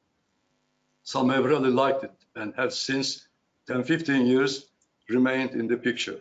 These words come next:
It is partly because shipping is due to its independence from specific shore-based crises, could be more attractive economically for some.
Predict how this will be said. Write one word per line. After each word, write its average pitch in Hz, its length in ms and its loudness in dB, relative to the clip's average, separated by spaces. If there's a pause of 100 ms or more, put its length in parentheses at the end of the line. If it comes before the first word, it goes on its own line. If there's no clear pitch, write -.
(1200)
It - 100 -14
is 131 120 -2
partly 127 600 2 (140)
because 117 360 -4
shipping 135 380 -2
is 101 180 -8
due 117 180 0
to 117 180 -6
its - 300 -10
independence 120 540 0
from 110 240 -2
specific 120 600 -4
shore-based 120 760 0
crises, 110 680 -2 (540)
could 120 160 -6
be 123 80 2
more 123 340 2
attractive - 560 -2 (460)
economically 117 680 0 (240)
for 113 140 -2
some. - 280 -8